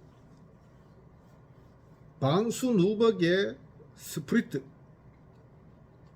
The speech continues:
메쉬 요렇게 세 가지로 형성되어 있고, 안쪽에는 메쉬로 형성되어 있는데, 고아텍스 필름이 붙어 있다고 이렇게 택이 달려 있는 상태고,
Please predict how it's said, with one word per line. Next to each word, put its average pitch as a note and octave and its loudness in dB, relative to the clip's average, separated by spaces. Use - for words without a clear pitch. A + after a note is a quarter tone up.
메쉬 F3+ 6
요렇게 C#3+ -2
세 E3+ -2
가지로 E3 2
형성되어 A#2 -2
있고, G2+ -12
안쪽에는 F3+ 0
메쉬로 D#3+ 0
형성되어 G2+ -6
있는데, F2+ -14
고아텍스 B2 0
필름이 D3+ 0
붙어 D#3+ -2
있다고 A#2+ -4
이렇게 A2 -10
택이 C3 -4
달려 G#2+ -6
있는 A2+ -8
상태고, A2 -12